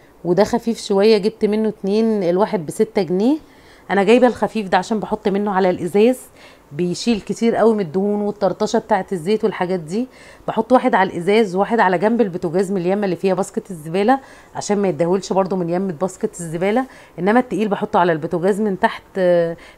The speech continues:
بيستحمل قوي. وجبت معايا رقاق، ان شاء الله هنعمله لكم فيديو بلحمه مفرومه، هقول لكم تعملوه ازاي يطلع معاكم حلو ان شاء الله. هي دي كانت كل مشترياتنا النهارده. كل سنه وانتم طيبين، ورمضان كريم علينا وعليكم، وعيد سعيد على كل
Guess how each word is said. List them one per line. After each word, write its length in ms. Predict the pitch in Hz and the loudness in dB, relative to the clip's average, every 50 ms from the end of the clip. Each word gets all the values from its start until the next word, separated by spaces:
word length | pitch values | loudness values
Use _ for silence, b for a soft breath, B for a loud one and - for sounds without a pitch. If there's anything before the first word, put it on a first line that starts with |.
| B | B
بيستحمل 500 | - 175 - - 214 - - 214 196 - | -8 -6 -2 -2 -2 -2 0 -2 -2 0
قوي. 320 | - 180 208 220 262 302 294 - B B B B B B B B B B | 0 0 2 2 0 -2 -4 -6 B B B B B B B B B B
وجبت 280 | 170 165 170 - - 233 | -6 -6 -4 -2 -2 0
معايا 320 | 190 185 156 190 208 214 | 0 2 2 2 2 2
رقاق، 260 | 202 185 160 196 208 180 | 2 4 4 4 4 4
ان 120 | 202 175 | 2 -2
شاء 180 | - - 180 170 | -2 0 0 0
الله 160 | 180 180 185 | 2 0 0
هنعمله 360 | 180 170 151 165 160 180 190 | 0 -2 -2 -2 0 0 0
لكم 180 | 185 - 208 170 | 0 -2 -4 -4
فيديو 260 | 170 165 156 170 180 | -4 -4 -4 -6 -4
بلحمه 340 | 156 190 214 175 185 202 196 | -2 -2 -2 -2 -2 -4 -4
مفرومه، 580 | 190 190 185 - - 208 214 220 254 269 262 B B B B B B - | -4 -4 -4 -4 -4 -2 0 0 -2 -2 -4 B B B B B B -4
هقول 260 | 175 156 151 170 180 | -2 0 0 0 -2
لكم 320 | 190 214 - 202 190 185 190 | -2 -2 -2 -2 -2 -2 0
تعملوه 340 | 185 185 147 170 180 196 | -2 -2 -2 0 0 -2
ازاي 260 | 202 165 156 196 190 208 | -2 0 0 0 0 0
يطلع 220 | 202 - 175 147 | 2 2 2 2
معاكم 300 | 156 156 180 202 - 185 | 2 2 0 0 0 -2
حلو 260 | - 196 196 196 185 | -4 -2 -2 -2 -2
ان 80 | 180 160 | -2 -4
شاء 240 | - - 190 170 180 | -2 0 0 0 0
الله. 300 | 180 180 196 240 269 269 B B B B B B B B | 0 2 2 2 2 0 B B B B B B B B
هي 200 | 196 220 220 208 | 4 6 6 6
دي 120 | 180 196 | 6 4
كانت 160 | 214 240 208 - | 2 0 0 2
كل 180 | - 226 214 214 | 2 0 2 2
مشترياتنا 600 | 196 196 185 - 185 170 175 190 202 - 220 190 | 0 -2 -4 -2 -2 0 2 0 0 -2 -4 -4
النهارده. 840 | 180 170 170 175 185 190 202 185 180 214 214 214 214 208 208 202 | -4 -4 -2 2 2 2 0 2 2 2 4 4 4 2 2 0
كل 260 | 180 - - 180 170 156 | -4 -4 -6 -6 -6 -4
سنه 260 | - 208 202 202 208 | -4 -2 -2 -2 -2
وانتم 180 | 208 185 - - - | -4 -6 -8 -6 -4
طيبين، 480 | 185 175 170 170 156 185 196 202 202 202 | -2 -2 -2 -2 -2 -2 -2 -2 -2 -2
ورمضان 460 | 185 170 165 160 170 170 208 233 220 | 0 0 0 0 0 2 2 0 0
كريم 340 | 226 233 202 190 208 202 196 | 0 0 0 0 0 -2 -2
علينا 340 | 156 180 196 208 208 202 | -2 0 0 0 0 0
وعليكم، 480 | 196 180 156 175 190 202 - - 240 220 226 B B B B B B B - | 0 0 0 0 -2 -2 -4 -4 -6 -6 -6 B B B B B B B -4
وعيد 240 | 165 151 208 240 233 | -2 0 0 0 0
سعيد 380 | - - 220 170 196 240 - | 0 0 2 4 4 4 4
على 200 | 220 196 190 175 | 4 4 4 2
كل 500 | 170 - 220 208 208 202 196 190 190 185 | 2 0 0 0 0 0 -2 -2 0 0